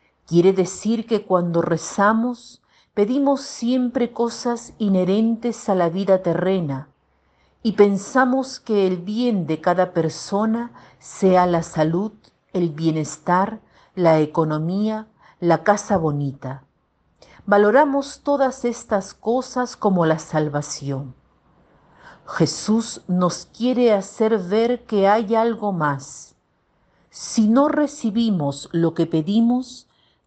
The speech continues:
tal vez sea providencial. Dios quiere darnos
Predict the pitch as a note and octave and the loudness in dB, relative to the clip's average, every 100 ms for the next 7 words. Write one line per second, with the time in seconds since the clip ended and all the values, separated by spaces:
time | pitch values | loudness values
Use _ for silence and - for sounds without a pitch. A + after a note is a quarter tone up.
0 | - E3 E3 D#3+ G#3 G#3+ - G#3 G#3+ G#3 | -2 2 2 2 2 2 -2 2 4 2
1 | G3+ F3+ E3 D3+ D3+ C#3+ B2+ - F3+ F3 | 2 0 0 0 -2 -4 -8 -6 0 0
2 | C#3+ B2 - _ _ _ _ _ - C3+ | 0 -6 -14 _ _ _ _ _ -14 -6
3 | E3 G#3 G3+ - - A3+ G#3+ G3+ G#3+ A3+ | 2 2 0 -6 0 4 4 4 2 2
4 | A3 A3 - | 0 -2 -6